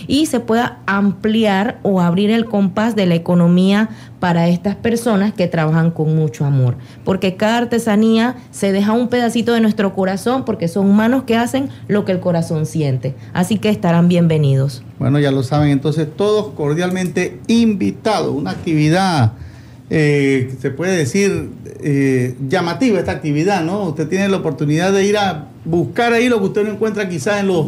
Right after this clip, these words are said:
Speaker 2: almacenes, ¿verdad? Eh, se lo ofrecen, usted va, disfruta del ambiente y todo lo demás,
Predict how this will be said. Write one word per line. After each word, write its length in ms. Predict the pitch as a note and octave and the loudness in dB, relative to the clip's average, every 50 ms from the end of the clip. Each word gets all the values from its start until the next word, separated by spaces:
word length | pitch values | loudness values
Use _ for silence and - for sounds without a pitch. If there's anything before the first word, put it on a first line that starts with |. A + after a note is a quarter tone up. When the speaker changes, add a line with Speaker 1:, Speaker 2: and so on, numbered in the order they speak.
| - - - | -4 -6 -4
Speaker 2:
almacenes, 600 | - E3 D#3+ D#3 - - F3 D#3 C3+ A#2+ A2 - - - - - - - - - - - | -4 -2 0 0 -2 -2 0 0 2 2 2 0 -4 -12 -16 -18 -20 -20 -20 -16 -8 -2
¿verdad? 420 | D3+ C#3 C#3+ D#3+ F#3+ G#3 G3+ F#3 E3 | 0 0 2 2 0 0 -2 -4 -6
Eh, 460 | - - B2+ B2 - - C3+ B2 - - - - - - | -6 -6 -4 -4 -4 -4 -4 -6 -6 -10 -12 -14 -14 -14
se 160 | - - F3 D3+ | -8 -4 -2 0
lo 140 | D#3 D#3 | 0 0
ofrecen, 540 | D3+ D3+ - A3 A3+ A#3+ A#3 A#3 - A#3+ A3 F3 | -2 -2 -2 0 2 2 0 0 0 -2 -2 -2
usted 300 | D3+ - G3 F#3+ F#3+ F#3 | -4 -4 -4 -4 -2 -2
va, 400 | A3 A#3 A#3+ A#3+ A#3+ A#3 A3+ - - - - - - - - - | -2 0 0 0 -2 -2 -4 -6 -10 -18 -20 -20 -20 -20 -10 -4
disfruta 440 | - D#3 C#3 B2 F#3+ G#3 G3+ A3 G#3+ | -2 0 0 0 0 0 0 2 0
del 140 | G3+ F#3 F3 | 2 0 0
ambiente 440 | D#3+ E3 E3 F#3 G#3+ A3 A3 G3+ | -2 -4 -2 -2 0 0 0 -2
y 40 | G3+ | -2
todo 180 | G#3 G3+ G3+ G3+ | -2 0 0 0
lo 140 | G3+ F#3 E3+ | 2 0 0
demás, 440 | E3 E3+ F#3 G#3+ A#3+ B3+ C4 B3 | 0 0 0 0 2 0 0 -2